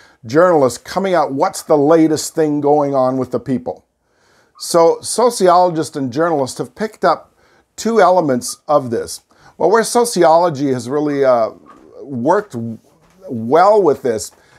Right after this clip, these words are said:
is in journalistic writing. In other words, our papers and our academic books,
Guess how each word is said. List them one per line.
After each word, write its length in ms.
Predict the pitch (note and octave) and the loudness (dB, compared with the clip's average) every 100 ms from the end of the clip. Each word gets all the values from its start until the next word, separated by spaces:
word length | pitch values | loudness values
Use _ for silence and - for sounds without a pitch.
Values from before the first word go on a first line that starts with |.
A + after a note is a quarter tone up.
| _ | _
is 200 | - E3+ | -8 -4
in 180 | G3 F3 | -4 -4
journalistic 840 | A#2 D#3+ F#3+ G3 F3+ E3+ - D#3 - | -2 2 2 2 2 0 -2 -4 -6
writing. 500 | C3+ B2+ C3 A2+ G2+ - | -4 2 4 2 -2 -6
In 120 | D3+ | -4
other 180 | A3+ G#3+ | 2 4
words, 320 | B2 A#2 - _ _ _ _ _ - | 4 0 -6 _ _ _ _ _ -2
our 460 | C#3 C#3 C#3 C#3 _ - | 2 4 2 0 _ -10
papers 760 | G3+ A#3+ A#3+ C3+ B2+ A#2+ - - _ | -4 -4 -2 -2 -2 -4 -8 -18 _
and 160 | - D3 | -6 -4
our 160 | C#3+ - | -4 -2
academic 640 | G3 G3+ E3+ D#3 C#3+ C3 | -4 -2 0 0 0 -2
books, 400 | B2 A#2+ - - | -2 -2 -6 -18